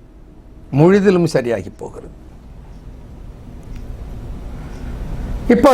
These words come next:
நான் ஏற்கனவே கேட்ராக்ட் ஆபரேஷன் செய்துட்டு இருக்கேன். ஒரு ஐந்தாறு ஆண்டுகள் ஆகிறது. இப்ப மீண்டும் திரும்ப என்னுடைய பார்வை மங்குகிறது.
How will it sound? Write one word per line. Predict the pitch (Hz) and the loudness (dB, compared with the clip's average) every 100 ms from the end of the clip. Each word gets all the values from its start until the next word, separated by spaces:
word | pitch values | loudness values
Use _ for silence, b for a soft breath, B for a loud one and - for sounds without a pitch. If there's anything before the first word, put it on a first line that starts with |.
| 214 | 8
நான் | 196 170 | 8 10
ஏற்கனவே | 226 233 240 233 262 240 | 8 6 4 6 6 4
கேட்ராக்ட் | 190 202 220 208 185 165 | 2 2 4 4 4 4
ஆபரேஷன் | 185 233 180 175 143 | 4 2 0 -2 -4
செய்துட்டு | 165 165 165 113 120 | 0 0 0 -2 -8
இருக்கேன். | 107 110 117 143 - _ - _ _ _ _ _ _ _ _ _ _ _ _ _ _ - | -10 -8 -4 -4 -6 _ -20 _ _ _ _ _ _ _ _ _ _ _ _ _ _ 2
ஒரு | 190 196 170 147 - _ _ - - - | 6 8 6 4 0 _ _ -20 -20 0
ஐந்தாறு | - 165 160 151 143 | 4 6 6 6 6
ஆண்டுகள் | 165 196 165 139 | 4 4 4 4
ஆகிறது. | 127 113 107 135 147 - - - - - - | 2 -2 0 2 0 -2 -18 -20 -20 -20 2
இப்ப | 180 190 | 4 8
மீண்டும் | 294 339 349 294 208 | 8 6 4 2 4
திரும்ப | 262 262 240 | 4 6 6
என்னுடைய | 196 185 180 | 4 2 2
பார்வை | 170 190 190 180 | 4 4 4 0
மங்குகிறது. | 160 156 175 156 147 127 123 | 0 -2 0 0 0 -2 -4